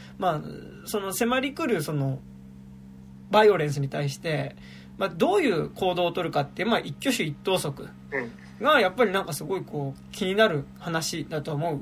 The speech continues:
Speaker 1: うわけ。で、なんだけど、やっぱこ-、こ-、ここでなんかその、やっぱいわゆるイーストウッドのマッチョさが発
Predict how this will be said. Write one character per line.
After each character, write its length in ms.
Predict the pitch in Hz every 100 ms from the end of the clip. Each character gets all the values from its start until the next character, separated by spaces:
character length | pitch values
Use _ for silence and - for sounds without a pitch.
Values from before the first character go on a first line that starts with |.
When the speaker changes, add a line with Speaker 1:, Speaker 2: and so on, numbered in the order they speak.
| -
Speaker 1:
う 40 |
わ 80 | 156
け。 160 | - - - - - - - - - - - -
で、 600 | 170 170 170 165 165 165
な 120 | 208
ん 60 | 311
だ 80 | 180
け 100 | 151
ど、 320 | 147 143 135 - - - - - - - -
や 140 | 220 294
っ 20 |
ぱ 140 | 190 -
こ-、 200 | - 202 -
こ-、 200 | - 190 - - - -
こ 140 | 294
こ 160 | 392 415
で 120 | 427
な 120 | 427
ん 80 | 392
か 80 | 240
そ 100 | 220
の、 80 | 185
や 60 |
っ 40 | 190
ぱ 100 | -
い 80 | 208
わ 140 | 359
ゆ 100 | 427
る 200 | 311 196 -
イ 140 | 233
ー 20 |
ス 60 | -
ト 120 | 269
ウ 20 |
ッ 100 | 269
ド 100 | 220
の 80 | 165
マ 160 | 156 170
ッ 100 | -
チ 120 | 339
ョ 20 |
さ 140 | 311
が 80 | 180
発 240 | 143 165